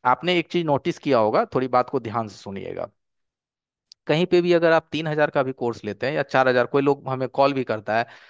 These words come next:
"सर आपका कोर्स महंगा है, हमको तीन हजार में सिखाया जा रहा है।" तो तीन हजार में मानो वो बेसिक सिखा करके आपको छोड़ देगा, फिर बोलेगा, "अब एडवांस सीखना है तो फिर दस हजार दो।"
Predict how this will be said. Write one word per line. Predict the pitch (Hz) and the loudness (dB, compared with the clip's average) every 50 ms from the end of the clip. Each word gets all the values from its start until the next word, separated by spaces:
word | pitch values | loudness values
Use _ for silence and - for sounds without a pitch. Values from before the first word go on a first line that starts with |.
| _ _ - | _ _ -2
"सर | - - 170 175 156 | 2 4 6 6 6
आपका | 143 - - - 208 - _ _ _ _ _ | 4 2 2 0 -2 -2 _ _ _ _ _
कोर्स | - 147 151 160 - - | -2 0 0 0 0 0
महंगा | 147 139 135 139 156 156 | -2 -2 0 0 0 0
है, | 160 170 | 0 -2
हमको | 170 151 143 143 156 147 | -4 -4 -6 -6 -6 -6
तीन | - - 151 147 | -6 -6 -6 -4
हजार | 160 151 143 131 123 120 120 | -2 -2 -2 0 0 0 -2
में | 113 113 | -2 -8
सिखाया | - - 101 - - 107 95 90 87 | -10 -12 -16 -8 -6 -4 -4 -4 -4
जा | - - - | -4 -6 -6
रहा | - - - | -6 -6 -10
है।" | - - _ _ _ _ _ _ _ _ _ _ _ | -10 -12 _ _ _ _ _ _ _ _ _ _ _
तो | - | -4
तीन | - - _ _ 185 190 214 202 | -4 -4 _ _ 0 2 4 4
हजार | 190 190 196 196 | 4 4 4 4
में | 202 208 | 4 2
मानो | 202 190 185 190 202 202 | 2 2 2 2 2 2
वो | 196 202 196 | 4 2 2
बेसिक | 165 170 175 170 - 202 190 | 4 2 0 0 0 -6 -10
सिखा | - - 185 - - 190 170 | -8 -10 -10 -4 -2 -2 0
करके | - 175 160 - 165 | 0 -2 0 0 0
आपको | 151 147 - 147 | 0 0 -2 -6
छोड़ | - - - 123 113 107 | -8 -6 -4 -4 -2 -2
देगा, | 101 101 104 107 | -2 -4 -4 -4
फिर | 104 - - 190 202 | -4 0 0 2 2
बोलेगा, | 190 196 196 196 190 190 | 4 2 2 2 2 2
"अब | 185 175 | 0 0
एडवांस | 175 170 165 165 180 190 180 - | 0 -2 0 0 -2 -2 -2 -4
सीखना | 175 175 175 170 175 165 | -8 -8 -6 -6 -4 -4
है | 165 | -4
तो | - 165 | -4 -6
फिर | 156 - 160 147 | -4 -4 -4 -4
दस | 131 127 123 117 110 | 0 0 0 0 0
हजार | 95 98 92 90 95 | -4 -6 -8 -10 -8
दो।" | 101 98 92 | -8 -8 -8